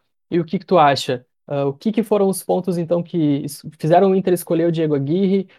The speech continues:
e já deixa a tua opinião aí sobre a questão da preparação física do Aguirre e trazer o Paulo Paixão como uma solução pra isso.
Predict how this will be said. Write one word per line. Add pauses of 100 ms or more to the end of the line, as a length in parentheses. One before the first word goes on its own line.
(140)
e
já
deixa
a
tua
opinião
aí
sobre
a
questão
da
preparação
física
do
Aguirre
e
trazer
o
Paulo
Paixão
como
uma
solução
pra
isso.